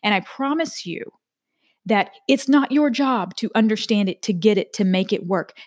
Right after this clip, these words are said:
That's God's job. Our job is just to get it in us, okay?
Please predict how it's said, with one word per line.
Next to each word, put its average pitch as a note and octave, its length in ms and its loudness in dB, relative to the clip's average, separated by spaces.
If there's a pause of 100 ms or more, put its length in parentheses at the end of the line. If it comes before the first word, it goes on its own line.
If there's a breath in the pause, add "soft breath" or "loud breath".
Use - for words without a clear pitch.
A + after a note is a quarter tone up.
That's A3 380 0
God's G3+ 460 0
job. - 300 -6 (400 loud breath)
Our C#4 240 2
job D#4+ 320 0
is C4+ 100 0
just - 200 -6
to F#3+ 80 -8
get A3 260 2
it A3+ 100 4
in E3+ 160 -4
us, - 360 -6 (480)
okay? G#3 360 0